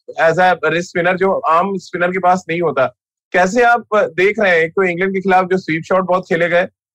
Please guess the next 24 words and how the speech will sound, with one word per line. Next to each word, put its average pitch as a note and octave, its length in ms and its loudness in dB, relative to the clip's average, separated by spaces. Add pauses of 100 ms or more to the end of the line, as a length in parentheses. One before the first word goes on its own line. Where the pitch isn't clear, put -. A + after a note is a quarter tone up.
एक F3+ 180 -2
क्या G3 120 2
वो F#3 220 0
जहन F3+ 220 0
में F#3+ 100 0
रहता E3+ 320 0
है F#3 40 -4
being F3 380 -6
a F3 60 2
left E3 180 0
arm F3 140 0
spinner? F3 240 -2
क्योंकि F#3+ 180 0
मैं F#3 100 2
लेफ्ट F3+ 220 0
आर्म F#3+ 120 0
स्पिनर F#3 240 -2
था, F#3+ 120 0
मुझे F3+ 220 0
भी F#3+ 120 2
एक F#3+ 160 0
पड़ती E3 280 -2
थी, G3 120 -2
तो F#3+ 300 0